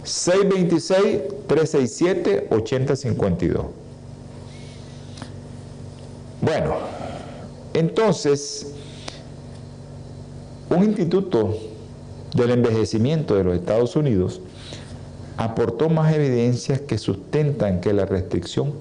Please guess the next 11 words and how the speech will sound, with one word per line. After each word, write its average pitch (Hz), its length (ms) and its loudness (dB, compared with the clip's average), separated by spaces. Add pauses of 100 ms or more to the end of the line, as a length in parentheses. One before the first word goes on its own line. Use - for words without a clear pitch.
calórica 139 920 2 (920)
fortalece 156 680 2
el 143 80 4
cerebro 113 760 2
y 202 160 2
proporciona 143 920 2
mayor 123 340 2
resistencia 117 920 0 (720)
a 131 180 0
las 135 560 0
enfermedades 117 920 2